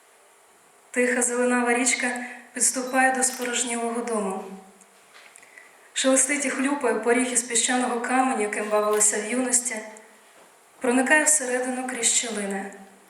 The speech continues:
Омиває тугу з ніг моїх,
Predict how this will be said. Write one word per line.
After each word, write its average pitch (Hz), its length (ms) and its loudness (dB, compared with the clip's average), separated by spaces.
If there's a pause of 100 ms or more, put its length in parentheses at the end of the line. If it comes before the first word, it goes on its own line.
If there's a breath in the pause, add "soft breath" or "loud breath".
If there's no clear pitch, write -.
(1200)
Омиває 226 500 2
тугу 247 340 -4
з 202 100 0
ніг 196 280 -4
моїх, 202 360 -4